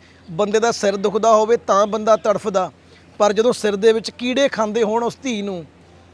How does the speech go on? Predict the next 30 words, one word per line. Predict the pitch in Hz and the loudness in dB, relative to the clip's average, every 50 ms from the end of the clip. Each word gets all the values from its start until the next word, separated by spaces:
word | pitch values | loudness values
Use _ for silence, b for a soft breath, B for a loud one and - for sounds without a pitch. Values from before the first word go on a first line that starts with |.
| - - - | -20 -16 -12
ਤੁਸੀਂ | 226 190 214 240 | -10 -10 -8 -6
ਸੋਚੋ। | 170 - 214 202 - - 254 240 240 240 - - b b b b b b b - | -2 -2 -2 -2 0 2 2 4 2 2 -2 -6 b b b b b b b -2
ਇੱਕ | 208 - 247 | -2 -2 -2
ਕੰਧਾਂ | - - 233 226 247 262 302 302 | 0 0 0 2 2 2 0 0
'ਤੇ | 302 302 | 0 -2
ਲਿਖੀ | 269 240 226 - - 254 247 | -2 -4 -4 -4 -4 -4 0
ਲਾਈਨ | 226 208 214 226 233 | 2 2 2 0 -2
ਬਹੁਤ | 226 208 214 247 254 - | -2 0 0 0 0 -2
ਮਿਲਦੀ | 254 240 214 202 202 196 208 | -4 -4 -4 -4 -4 -4 -4
ਆ | 202 208 | -4 -4
ਵੀ | 196 208 202 - | -4 -6 -8 -8
ਧੀਆਂ | 269 240 220 208 196 202 | -8 -6 -4 -2 -2 -2
ਬਚਾਓ, | 196 190 - - 202 175 180 185 | -2 -4 -4 -2 0 0 0 0
ਬੇਟੀ | 175 175 185 180 180 214 208 | -2 -2 -4 -4 -4 -6 -10
ਬਚਾਓ, | 196 185 156 208 185 185 190 | -8 -6 -4 -2 -2 0 0
ਬੇਟੀ | 180 180 180 151 196 190 | -2 -4 -6 -6 -8 -10
ਪੜ੍ਹਾਓ। | 160 - 214 196 185 170 160 139 - - - b b b b b b - | -6 -2 0 0 0 0 -2 -8 -14 -20 -20 b b b b b b -4
ਪਰ | 240 240 | -2 -2
ਬੇਟੀ | 214 185 196 208 214 - - 247 247 | 0 2 4 4 4 2 0 -6 -6
ਬਚਾਉਣ | 220 190 208 - - 202 185 196 214 214 | -4 -4 -4 -2 0 0 0 0 -2 0
ਦਾ | 214 220 214 | 2 4 4
ਅੱਜ | 202 196 208 | 4 4 0
ਸਮਾਂ | 196 - - 185 185 208 226 233 | -6 -4 -4 -2 -2 0 -2 0
ਮਿਲ | 220 220 208 214 | 0 -2 -2 0
ਰਿਹਾ | 214 220 214 208 | 0 0 0 0
ਤੁਹਾਨੂੰ | 208 - 233 202 190 190 202 | 0 0 -4 -4 -4 -6 -8
ਸਾਰੇ | - - 208 226 262 269 | -4 -2 0 0 0 0
ਭੈਣ | 208 269 269 233 208 | -2 -2 -4 -4 -4
ਭਰਾਵਾਂ | 175 226 220 208 196 190 185 | -2 0 0 0 0 -2 -6
ਨੂੰ। | 175 165 | -6 -8